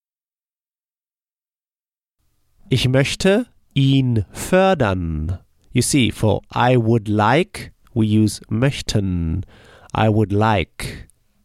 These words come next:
Ich möchte. I would like to promote him. Ich möchte ihn fördern. Here we're using two verbs, möchten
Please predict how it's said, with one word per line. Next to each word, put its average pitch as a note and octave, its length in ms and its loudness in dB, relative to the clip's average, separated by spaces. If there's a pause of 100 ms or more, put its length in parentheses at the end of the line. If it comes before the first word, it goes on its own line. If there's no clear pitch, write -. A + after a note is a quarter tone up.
(340)
Ich - 280 -2
möchte. G#2+ 680 -2 (720)
I A2 100 2
would G#2+ 200 0
like G#2 340 0
to A#2+ 120 0
promote C3+ 500 0
him. F#2+ 240 -2
Ich - 180 -2
möchte A#2 300 0
ihn D#3+ 580 0 (280)
fördern. F#2+ 1040 0 (400)
Here D#3 180 2
we're E3 220 2
using D3+ 220 2
two G#3+ 180 2
verbs, G2 520 0 (100)
möchten E3 680 0